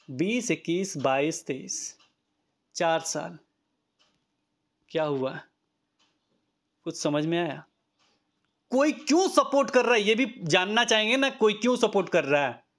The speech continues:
जिसके आज मुझे WhatsApp पे पर्सनल मैसेज भी आए हैं, कह रहे कि "आप सर टीचर हैं, पटना में होना चाहिए था, पढ़ाते हैं आप,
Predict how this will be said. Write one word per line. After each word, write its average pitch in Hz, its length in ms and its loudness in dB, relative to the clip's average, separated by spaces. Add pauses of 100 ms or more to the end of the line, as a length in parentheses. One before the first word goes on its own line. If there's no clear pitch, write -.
(960)
जिसके 151 300 -8 (100)
आज 175 360 0
मुझे 196 180 2
WhatsApp 220 400 2
पे 240 100 2
पर्सनल 214 440 -2
मैसेज 190 420 0
भी 160 160 2
आए 120 120 -2
हैं, 113 180 -16 (420)
कह 196 100 2
रहे 220 160 0
कि 220 200 0
"आप 202 420 0
सर 240 140 -4
टीचर 233 600 -2
हैं, 139 240 -6 (960)
पटना 226 360 0
में 240 120 -2
होना 175 220 2
चाहिए 123 320 -6
था, - 320 -18 (640)
पढ़ाते 196 520 2
हैं 214 100 2
आप, 123 240 -4